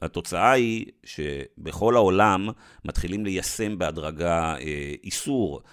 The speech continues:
על שימוש במוצרים האלה ולהגביל אותם, גם בארצות הברית וגם באירופה.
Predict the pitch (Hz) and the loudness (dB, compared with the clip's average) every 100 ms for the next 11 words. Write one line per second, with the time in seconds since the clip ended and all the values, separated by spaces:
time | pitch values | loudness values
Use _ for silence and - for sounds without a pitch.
0 | - - 73 73 87 90 98 - 73 71 | -20 -10 -10 -6 -6 -4 -4 -6 -4 -2
1 | 65 69 78 - 71 78 95 87 82 82 | -4 -6 -8 -8 -6 -4 -4 -2 -2 0
2 | 82 82 73 73 71 76 73 73 92 87 | 0 0 -2 -8 -8 -10 -10 -8 -4 -4
3 | - 92 107 131 - _ _ - 76 78 | -2 -2 -2 -6 -12 _ _ -8 -4 -4
4 | 71 - - 71 67 73 87 85 76 73 | -6 -6 -6 -6 -8 -4 -4 -4 -8 -6
5 | 78 78 71 71 67 - 80 71 78 - | -6 -6 -6 -6 -6 -6 -8 -6 -6 -2
6 | 92 | -2